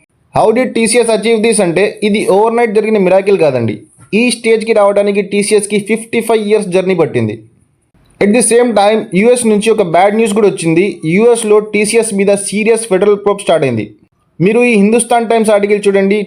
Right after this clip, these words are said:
"టీసీఎస్ under probe for firing Americans." Already three weeks back అమెరికాలో స్టడీ కోసం వెళ్ళిన ఇండియన్ స్టూడెంట్స్ regarding ఓపీటీ క్యాన్సిలేషన్ బిల్ని యూఎస్ కాంగ్రెస్లో ఇంట్రడ్యూస్ చేశారు. ఓపీటీకి సంబంధించి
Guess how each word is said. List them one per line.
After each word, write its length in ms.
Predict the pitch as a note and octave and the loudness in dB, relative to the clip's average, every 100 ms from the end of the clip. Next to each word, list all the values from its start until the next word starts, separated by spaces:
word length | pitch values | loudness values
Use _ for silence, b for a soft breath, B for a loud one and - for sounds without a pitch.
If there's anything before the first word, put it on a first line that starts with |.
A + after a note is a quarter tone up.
| - | -4
"టీసీఎస్ 400 | G#3+ A3+ A3+ A#3 F3+ | -2 0 0 0 0
under 160 | G3 G3 | 0 0
probe 220 | F#3+ G#3 G3+ | 0 0 2
for 100 | F#3+ F#3 | -2 0
firing 260 | F#3 G3 F#3 | 0 2 0
Americans." 380 | F3 E3+ A#2 A2+ - - _ _ _ _ - | 0 -2 -2 -6 -10 -16 _ _ _ _ -2
Already 300 | F3+ B3 A#3+ G#3+ | 0 0 -2 -2
three 160 | A3+ A#3 | -2 0
weeks 180 | A#3+ G3 F3+ | -2 -2 0
back 140 | G3 - - | 0 0 -2
అమెరికాలో 440 | F#3 G#3+ A3 A#3+ A#3 | 0 0 0 0 0
స్టడీ 240 | - G3+ G#3+ A3 | 0 -2 0 0
కోసం 260 | A3 A3+ | 0 0
వెళ్ళిన 220 | G#3+ G#3+ G#3 G3+ F#3+ | 2 2 2 2 2
ఇండియన్ 280 | G3+ A3+ A3 | 2 0 0
స్టూడెంట్స్ 320 | G#3 G#3+ G3+ | 0 0 0
regarding 360 | F#3+ F3 D#3 G3 - F3+ | 0 0 0 -2 0 0
ఓపీటీ 340 | G#3 A#3+ A3+ A#3 G#3 | 0 -4 -4 -2 0
క్యాన్సిలేషన్ 580 | G3+ G#3+ G#3 G#3 G#3+ F3+ | 0 2 0 0 -2 0
బిల్ని 300 | E3 D#3+ F#3 F3 | 0 0 0 0
యూఎస్ 260 | G3+ A#3+ A#3+ | 2 0 0
కాంగ్రెస్లో 400 | G3+ F#3+ F3+ G3 G3 | 0 0 0 0 0
ఇంట్రడ్యూస్ 340 | F#3 G#3 G#3+ G3+ | 2 0 0 -2
చేశారు. 340 | F#3 D3 A2+ A2 - _ _ _ - | -2 0 -2 -4 -14 _ _ _ 0
ఓపీటీకి 360 | A3 A#3 C4 B3 B3 | 2 2 0 0 0
సంబంధించి 480 | A#3 A#3 A3+ A3 | 0 0 0 0